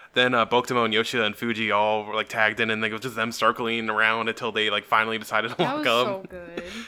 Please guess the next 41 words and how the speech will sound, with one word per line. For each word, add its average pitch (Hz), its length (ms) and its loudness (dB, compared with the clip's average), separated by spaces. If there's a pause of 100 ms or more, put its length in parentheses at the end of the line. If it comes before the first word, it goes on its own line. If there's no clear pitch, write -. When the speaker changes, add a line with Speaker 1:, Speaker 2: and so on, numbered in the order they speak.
Speaker 1:
<laughs> - 240 -20
Let's - 200 -6
see. 98 220 -8
Uh, 95 260 -4
the - 60 -18
triple 127 220 -2
pin 120 200 -2
spot 117 240 4
was 110 80 -2
funny 110 280 0
'cause 107 180 -6
U 107 100 -2
T 113 240 -4
tried 113 200 2
to 107 60 -4
pin 117 160 -4
his 107 120 -2
own 107 120 0
partner. 110 340 0
<laughs> - 20 2
Speaker 2:
I 190 120 4 (280)
was 311 80 -10
like, 285 100 -8
"What - 120 -8
the 302 80 -2
hell?" 262 600 -2 (220)
Speaker 1:
And 135 160 0
then, 127 160 0
uh, 113 180 6
the 117 60 -2
finish 135 200 -2
was 123 80 -10
pretty 117 180 -6
cool 117 200 -2
with 110 180 -2
U 117 100 -4
T, 117 220 -2
like, 107 140 -2
running 107 260 2
at 107 120 2
Mochi, 110 480 -4